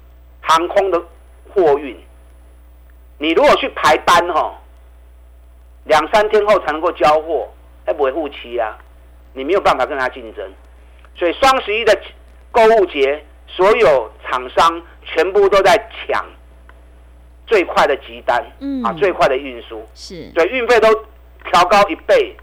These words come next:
Speaker 1: 加了一倍在抢，在抢仓位。那油价又跌，运费又涨，航空股是最大利多嘛。昨天航空股已经大涨一天了，昨天三大法人也开始买航空股了，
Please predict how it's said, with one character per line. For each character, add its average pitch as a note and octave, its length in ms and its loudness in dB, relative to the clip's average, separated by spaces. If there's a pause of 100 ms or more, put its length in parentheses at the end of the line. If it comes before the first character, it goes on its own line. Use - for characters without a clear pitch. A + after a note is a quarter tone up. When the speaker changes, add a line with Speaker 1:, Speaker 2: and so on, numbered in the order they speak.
(200)
Speaker 1:
加 G#3+ 160 6
了 G3+ 140 6
一 D3+ 60 -6
倍 D#3+ 440 -2
在 E3+ 100 0
抢， - 200 -16 (400)
在 F#3+ 80 2
抢 A2 240 -8
仓 B2+ 320 -12
位。 A2 180 -10 (680)
那 B3 200 -2
油 G3+ 160 4
价 A3+ 240 4
又 A3 220 4
跌， E3 560 0 (260)
运 A#3+ 180 -6
费 A3+ 140 4
又 A3 200 4 (140)
涨， A#2 220 0 (1300)
航 D3+ 180 -8
空 - 200 -2
股 C#3 120 -8
是 D#3 120 -16
最 E3 180 -4
大 D3 200 -2
利 C#3 140 -10
多 B2 280 -8
嘛。 G2 240 -10 (440)
昨 D#3+ 120 -2
天 A3 160 2
航 F#3 180 0
空 G#3 160 2
股 D#3 180 -4
已 C#3 60 -10
经 F3 160 -6
大 E3 220 0
涨 A2+ 200 -8
一 C3+ 60 -12
天 B2 300 -8
了， G#2+ 200 -14 (240)
昨 D#3+ 140 -2
天 G#3 160 4 (300)
三 G3 160 2
大 G#3 140 4
法 C3 180 2
人 C#3+ 100 0
也 C#3 100 -8
开 E3 200 -4
始 C#3+ 80 -12
买 C3 180 -6
航 A2+ 180 -14
空 B2+ 220 -8
股 E2+ 200 -18
了， E2 140 -18